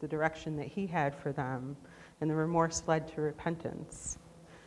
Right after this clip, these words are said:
In Hebrew, the word repentance is teshuvah,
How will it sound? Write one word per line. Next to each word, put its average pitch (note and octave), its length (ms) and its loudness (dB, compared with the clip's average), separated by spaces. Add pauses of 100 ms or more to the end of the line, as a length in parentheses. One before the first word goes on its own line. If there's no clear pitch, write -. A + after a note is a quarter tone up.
(500)
In F#3 220 8
Hebrew, G#3+ 540 8
the F#3 80 2
word F3+ 240 8
repentance F3 840 2
is D#3+ 380 6
teshuvah, F#3 760 6